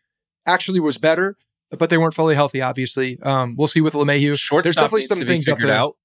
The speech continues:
Speaker 2: You need to have a decision on shortstop.
Speaker 1: Yeah. I,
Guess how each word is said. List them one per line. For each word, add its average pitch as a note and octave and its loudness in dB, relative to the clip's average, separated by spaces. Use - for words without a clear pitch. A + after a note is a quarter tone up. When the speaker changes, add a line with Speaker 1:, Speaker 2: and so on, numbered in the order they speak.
Speaker 2:
You C3+ -6
need D3+ 0
to D3 0
have C#3 2
a C3 -10
decision C#3 -2
on A#2 0
shortstop. B2 0
Speaker 1:
Yeah. D#3 -2
I, G3 2